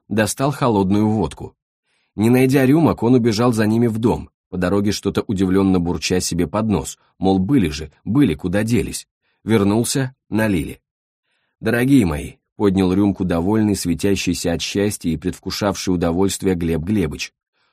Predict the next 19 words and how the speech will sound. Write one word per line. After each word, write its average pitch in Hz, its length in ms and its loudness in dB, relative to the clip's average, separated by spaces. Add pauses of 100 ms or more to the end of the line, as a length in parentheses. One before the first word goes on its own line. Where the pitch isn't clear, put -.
(100)
Он 127 260 4
кучно 131 380 0
всосал 117 480 -2
в 85 80 -6
себя 92 240 0
ноздрями 90 520 0
воздух, 87 520 -2 (220)
и 131 80 -10
показалось, 120 480 0
что - 180 -4
сейчас 107 480 -2
будет 98 320 0
монолог 95 520 2
минут 87 340 0
на 104 100 0
десять. 95 460 -4 (260)
«Желаю, 110 460 2
чтобы 98 300 2
всё», 78 360 -4